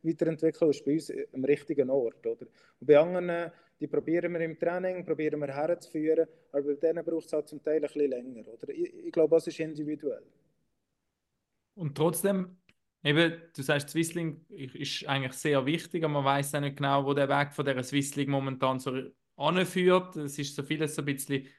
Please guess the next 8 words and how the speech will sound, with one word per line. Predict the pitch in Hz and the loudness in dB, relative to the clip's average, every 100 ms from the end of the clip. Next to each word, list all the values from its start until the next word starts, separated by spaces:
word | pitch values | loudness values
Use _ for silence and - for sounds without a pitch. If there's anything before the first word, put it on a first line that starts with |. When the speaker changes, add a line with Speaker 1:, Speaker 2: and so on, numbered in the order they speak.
| _ | _
Speaker 2:
wie | 139 | -6
unklar. | 139 165 180 180 160 139 | -2 0 0 4 4 4
Wie, | 135 127 | 2 -2
wie, | 127 127 | -6 -6
wie | 127 | -8
siehst | - 139 135 - | -2 -2 -2 -4
du | |
das? | 127 127 156 - | -2 0 -2 -6